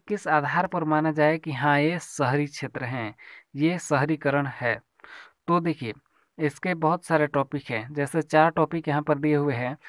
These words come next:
जिसमें पहला टॉपिक है कि भारतीय समाज में किसी क्षेत्र को शहरी क्षेत्र माने जाने के लिए आवश्यक है कि किसी मानव बस्ती की आबादी में पाँच हजार या इससे अधिक निवास करते हों,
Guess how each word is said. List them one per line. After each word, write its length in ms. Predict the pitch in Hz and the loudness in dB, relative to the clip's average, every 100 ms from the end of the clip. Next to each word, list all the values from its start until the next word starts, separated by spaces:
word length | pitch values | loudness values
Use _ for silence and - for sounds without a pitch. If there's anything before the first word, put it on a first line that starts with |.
| - - | -20 -6
जिसमें 300 | 156 180 170 | -4 0 2
पहला 260 | 151 156 180 | 4 4 4
टॉपिक 360 | 175 160 160 | 0 -2 0
है 100 | 151 | -2
कि 120 | 151 | -2
भारतीय 540 | 147 143 147 156 214 202 | -2 2 2 2 0 0
समाज 420 | - 165 170 165 | 2 6 6 6
में 220 | 131 110 - - - _ - | 2 -6 -10 -20 -20 _ -4
किसी 240 | 165 196 | -4 -2
क्षेत्र 420 | 190 - 190 190 170 | -8 -2 -2 -2 -4
को 300 | 139 117 - _ - | -4 -8 -8 _ -2
शहरी 360 | 160 143 165 | 4 4 2
क्षेत्र 480 | 180 - 160 175 180 185 _ - | -4 -6 -4 -4 -4 -6 _ -4
माने 380 | 131 143 165 180 | 2 2 2 2
जाने 280 | 160 156 | 2 2
के 120 | 147 147 | 0 -2
लिए 220 | 151 165 - | 0 -2 2
आवश्यक 500 | 143 143 156 - 196 | 4 4 2 0 -4
है 200 | 160 147 | 0 -2
कि 160 | 156 165 | -2 -6
किसी 520 | - 170 208 214 208 - - - - | -8 -10 -8 -8 -8 -14 -20 -16 -6
मानव 420 | 127 143 170 208 | 2 4 4 2
बस्ती 400 | 170 151 - 165 | 0 -2 -2 -4
की 180 | 156 165 | -2 -2
आबादी 460 | 139 135 139 135 139 | 0 2 2 0 -2
में 260 | 131 147 165 - | -2 -2 -2 -2
पाँच 360 | 139 156 175 160 | 2 4 2 0
हजार 360 | 147 139 143 | 2 4 4
या 340 | 135 143 113 110 - | 4 4 4 0 -4
इससे 360 | 156 147 - 180 | -4 -4 -6 -2
अधिक 360 | 151 143 165 | 0 0 0
निवास 460 | 151 135 131 131 131 | -2 0 0 0 -2
करते 380 | - 120 117 120 | -6 -8 -6 -10
हों, 180 | 123 | -8